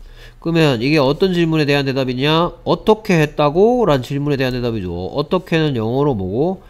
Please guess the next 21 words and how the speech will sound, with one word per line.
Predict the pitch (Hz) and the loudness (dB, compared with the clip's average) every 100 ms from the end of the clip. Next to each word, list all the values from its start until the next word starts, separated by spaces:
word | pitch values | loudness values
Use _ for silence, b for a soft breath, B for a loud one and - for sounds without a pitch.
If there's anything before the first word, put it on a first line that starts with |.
| b b - | b b 0
how고, | 165 151 110 113 110 95 | 2 4 2 0 -2 0
how는 | 147 160 160 151 151 160 160 - | 0 2 2 0 0 -4 -10 -16
부사기 | - 139 160 165 143 | -6 -2 2 2 0
때문에 | - 107 110 117 | -4 -6 -4 -6
얼마든지 | 101 104 117 139 147 | -6 -8 -6 -4 -4
뭐 | 107 110 | -6 -6
할 | 113 | -6
수 | 127 | -8
있다? | 117 147 165 196 b b b - | -8 -4 -4 -4 b b b -12
생략할 | - 151 135 120 | -8 -4 -4 -4
수가 | 117 117 104 | -8 -8 -8
있다. | 117 - 92 92 | -8 -8 -8 -6
"My | 98 135 | -2 -2
sister | 151 190 196 - 185 180 | 0 -2 -2 -2 0 0
made | 131 139 143 | 0 -2 -2
this | 139 139 - | -4 -4 -4
table" | 139 139 123 92 73 | -4 -2 -2 -6 -6
이라고 | 123 135 135 | -4 -4 -4
해도 | 175 175 | -4 -4
상관은 | 120 156 170 175 139 | -4 -6 -4 -4 -4
없습니다. | 101 - 156 123 95 80 | -6 -10 -8 -6 -8 -10